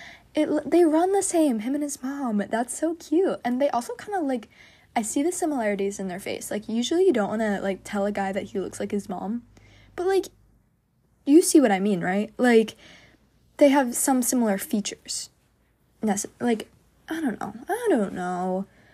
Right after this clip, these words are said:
Um, I think that, do, do, do, um, Princess Diana,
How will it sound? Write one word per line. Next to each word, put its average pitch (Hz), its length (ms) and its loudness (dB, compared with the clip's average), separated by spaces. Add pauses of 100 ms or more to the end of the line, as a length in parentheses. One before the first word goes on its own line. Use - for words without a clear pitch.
(400)
Um, 226 840 -8 (960)
I 226 260 2
think 240 520 -4
that, 196 880 -2 (840)
do, 302 160 0
do, 262 140 -6
do, 285 800 2 (440)
um, 208 540 2
Princess 240 280 -4
Diana, 196 640 0